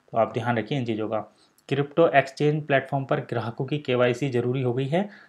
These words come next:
संदिग्ध लेन देन की जानकारी आपको एफ़आईयू, एक संस्था है, उसको देनी पड़ेगी। अगर कोई भी संदिग्ध लेन देन होता है,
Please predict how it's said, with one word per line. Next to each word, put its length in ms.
संदिग्ध 500
लेन 340
देन 180
की 100
जानकारी 580
आपको 500
एफ़आईयू, 760
एक 200
संस्था 380
है, 140
उसको 320
देनी 200
पड़ेगी। 360
अगर 160
कोई 180
भी 100
संदिग्ध 380
लेन 200
देन 140
होता 240
है, 280